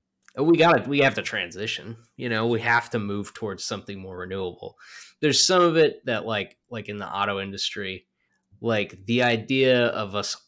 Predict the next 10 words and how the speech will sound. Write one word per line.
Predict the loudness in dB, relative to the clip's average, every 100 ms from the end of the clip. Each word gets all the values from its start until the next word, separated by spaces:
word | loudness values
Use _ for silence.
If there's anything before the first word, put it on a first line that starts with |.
| -6
all | 0 4 4 4 2
being | 0 0 -2
in | -4
electric | -2 -4 -4 -8 -8
cars | -6 -2 0 0 -4 -8 -10 _ _ _ _ _ -6
in | -4
the | -2
next, | -2 -2 -4 -6 _
you | -8 -6
know, | -4 -8